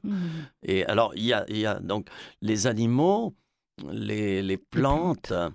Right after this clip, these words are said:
Speaker 1: oui.
Speaker 2: la végétation, donc,
Speaker 1: Ah.
Speaker 2: ainsi que les habitants du désert ont dû,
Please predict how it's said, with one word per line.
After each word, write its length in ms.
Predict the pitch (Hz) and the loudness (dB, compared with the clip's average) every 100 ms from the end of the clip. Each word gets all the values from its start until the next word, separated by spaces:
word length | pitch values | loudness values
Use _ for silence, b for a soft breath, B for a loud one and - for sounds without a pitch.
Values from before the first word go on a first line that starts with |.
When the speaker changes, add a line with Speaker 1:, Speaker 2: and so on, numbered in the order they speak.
| 175 | -6
Speaker 1:
oui. 180 | 156 160 | -6 -4
Speaker 2:
la 100 | 90 | -2
végétation, 640 | 92 95 107 104 - 180 | -2 -2 -2 0 2 4
donc, 420 | 123 110 98 107 113 | 4 0 0 -2 -2
Speaker 1:
Ah. 60 | 101 | 0
Speaker 2:
ainsi 400 | 92 - 127 - | 0 0 0 -2
que 140 | 104 | 0
les 840 | 101 87 87 87 85 82 80 80 98 | 0 0 0 0 0 -2 -6 -2 0
habitants 560 | 95 120 - 180 202 | 0 -2 0 2 4
du 160 | 127 92 | 2 -4
désert 640 | 87 85 80 123 185 190 B B B B - | -4 -4 0 0 2 0 B B B B -2
ont 180 | 110 107 | 0 0
dû, 580 | 92 127 185 196 - | 0 2 4 4 2